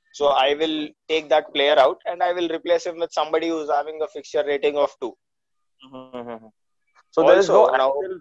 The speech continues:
Speaker 2: playing involved here.
Speaker 1: No, there's no actual playing involved. It's just, uh, changing the team and making sure that the person that you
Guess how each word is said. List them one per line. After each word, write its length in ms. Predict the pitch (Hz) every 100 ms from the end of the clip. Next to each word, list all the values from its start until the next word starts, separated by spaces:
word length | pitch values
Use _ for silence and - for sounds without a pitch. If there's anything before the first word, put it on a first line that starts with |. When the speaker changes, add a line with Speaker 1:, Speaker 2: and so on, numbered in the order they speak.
| _ 156
Speaker 2:
playing 320 | 160 165 175
involved 440 | 151 131 135 123
here. 240 | 120 101 101 _ _ _ _ _ _ -
Speaker 1:
No, 140 | 139
there's 180 | 117 120
no 100 | 147
actual 300 | 143 123 151 143
playing 240 | 127 127
involved. 400 | 120 110 107 160
It's 180 | 151 123
just, 380 | 139 139 - -
uh, 220 | 117 110 104 -
changing 440 | 135 123 127 147
the 100 | 143
team 300 | - 135 180
and 140 | 175 143
making 300 | 135 170 170
sure 320 | - 156 170 - _ _ _ 143
that 160 | 147 _
the 120 | 131 143
person 340 | 151 160 220 196
that 180 | 196 170
you 220 | 180